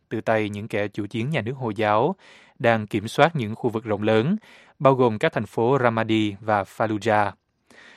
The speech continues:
Tuyên bố phát trên truyền hình cho biết, chiến dịch này có sự tham gia của quân đội Iraq cũng như những chiến binh theo phái Shia và Sunni.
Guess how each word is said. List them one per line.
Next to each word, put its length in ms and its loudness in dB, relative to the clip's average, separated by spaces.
Tuyên 140 0
bố 200 4
phát 240 -2
trên 120 -2
truyền 140 -6
hình 240 -4
cho 140 -2
biết, 300 0
chiến 140 2
dịch 120 2
này 280 4
có 120 -2
sự 180 -2
tham 160 -4
gia 280 4
của 220 -4
quân 160 -4
đội 140 -2
Iraq 280 2
cũng 180 -6
như 180 2
những 300 -6
chiến 200 -6
binh 220 0
theo 160 -2
phái 260 0
Shia 460 2
và 100 -4
Sunni. 480 -4